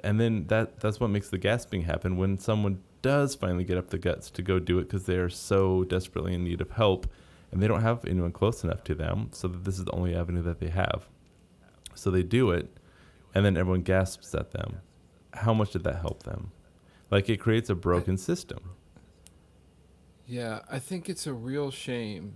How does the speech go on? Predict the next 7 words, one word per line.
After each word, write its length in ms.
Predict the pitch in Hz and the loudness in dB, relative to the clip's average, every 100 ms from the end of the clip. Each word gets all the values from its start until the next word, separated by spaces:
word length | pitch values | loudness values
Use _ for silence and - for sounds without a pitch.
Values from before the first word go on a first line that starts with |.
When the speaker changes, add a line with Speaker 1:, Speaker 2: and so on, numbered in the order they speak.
| - - | -12 -6
Speaker 2:
that 260 | 123 - | -6 -6
we 520 | 120 123 123 117 110 110 _ _ _ - _ _ _ _ - - | -10 -8 -8 -8 -10 -14 _ _ _ -20 _ _ _ _ -20 -8
push 360 | - 143 - | -4 -4 -4
someone 520 | - 135 123 120 113 | -6 -4 -4 -4 -6
to 100 | 113 | -8
the 140 | 113 101 | -10 -12
point 440 | - 123 113 101 | -8 -6 -6 -8